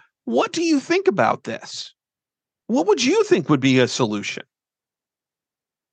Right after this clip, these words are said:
I always end the podcast with my all-time favorite saying,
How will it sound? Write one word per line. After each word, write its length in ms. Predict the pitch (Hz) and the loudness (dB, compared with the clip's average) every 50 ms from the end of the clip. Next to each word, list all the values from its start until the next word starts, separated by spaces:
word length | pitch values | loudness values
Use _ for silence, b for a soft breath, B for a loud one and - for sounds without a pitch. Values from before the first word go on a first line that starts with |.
| _ _ _ _ _ _ _ _ _ _ _ _ _ _ _ _ _ _ _ _ _ _ _ _ _ _ _ - | _ _ _ _ _ _ _ _ _ _ _ _ _ _ _ _ _ _ _ _ _ _ _ _ _ _ _ 0
I 100 | 147 160 | 2 4
always 420 | 135 160 175 190 196 196 185 156 - | 4 4 6 6 4 4 2 0 -4
end 260 | - 180 175 180 180 | 0 2 2 4 2
the 60 | 156 - | 2 0
podcast 580 | - 170 160 160 156 131 - 135 120 117 - | 2 2 2 2 2 0 0 0 0 0 -2
with 100 | 135 123 | -4 -2
my 80 | 120 127 | 2 2
all-time 320 | 127 127 123 - 135 117 | 4 4 2 0 -2 -2
favorite 220 | 127 120 104 107 - | -2 -4 -6 -6 -4
saying, 380 | - 135 117 107 101 92 - | -2 0 0 0 -2 -4 -8